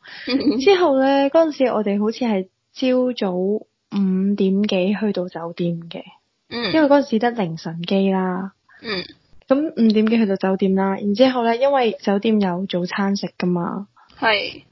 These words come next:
Speaker 1: 但我哋過多幾個鐘，八點鐘呢，就要去酒店，即係大堂嗰度集合。
Speaker 2: 嗯。
Speaker 1: 咁即係話我哋得返三個鐘時間。
Speaker 2: 嗯。
Speaker 1: 咁然後呢，嗰陣時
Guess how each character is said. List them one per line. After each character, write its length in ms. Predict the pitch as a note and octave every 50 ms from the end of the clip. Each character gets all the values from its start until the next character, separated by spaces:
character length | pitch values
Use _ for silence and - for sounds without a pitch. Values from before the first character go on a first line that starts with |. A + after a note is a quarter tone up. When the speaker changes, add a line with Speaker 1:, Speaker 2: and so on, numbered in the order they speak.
| _
Speaker 1:
但 160 | - G#3+ G#3 G#3
我 60 | G#3
哋 360 | G#3+ G#3+ A3+ G#3+ G3+ G3 - _
過 220 | - A3+ G3+ G3+ G3
多 140 | A#3 B3+
幾 180 | B3 - G3+ G3
個 80 | G3+ G3
鐘， 260 | - A3 G#3+ A3 G#3+ _
八 180 | - G#3 F#3 F#3
點 260 | - - - G3 F3+ F#3 G3+ G#3 A3 A3+ A3+ - - -
鐘 300 | - B3+ B3 B3 B3 B3
呢， 100 | B3 B3 A#3 _
就 180 | - - G#3 G3
要 220 | F#3+ F#3 F#3 G3
去 340 | F#3 - - F#3+ F3+ F#3 F3+
酒 180 | - F3+ F3 F3+
店， 360 | F3+ G#3 G3+ F#3+ F3+ F3+ F3+ F3 - _ _ _ _ -
即 100 | - B3
係 140 | A3+ G3+ G3+
大 200 | - E3+ F3 F#3+
堂 180 | - G3 -
嗰 80 | G3+ F#3+
度 120 | G#3 G3+
集 120 | - - E3+ - -
合。 260 | - - - - - - _ _ _ _ _ -
Speaker 2:
嗯。 180 | B3+ A#3+ G3+ E3+ - - - - - - - -
Speaker 1:
咁 140 | C#4 C#4 D4
即 80 | F4
係 120 | F4+ E4+ D4+
話 280 | B3+ A3 G3+ F#3+ - -
我 60 | G#3+
哋 80 | G3+ F#3+
得 100 | - A#3
返 220 | - A#3+ A#3+ B3
三 440 | - - B3+ A#3 A3+ A3+ A3+ A3+ A3
個 100 | G#3 G#3
鐘 340 | G3+ G#3+ G#3 G#3 A3 A3+ -
時 180 | - - G#3+ - - G3
間。 460 | - G#3 G3 F#3+ G3+ G3+ G#3 G#3+ G3+ - _ - - - -
Speaker 2:
嗯。 140 | B3 A3+ G#3
Speaker 1:
咁 220 | - D4+ E4 E4 B3+
然 100 | A3 G3
後 180 | G3+ F#3+ F#3 F#3+
呢， 140 | G3+ A3 A3 - - _ _ -
嗰 100 | D#4 D#4
陣 260 | C#4+ - - A3 -
時 80 | -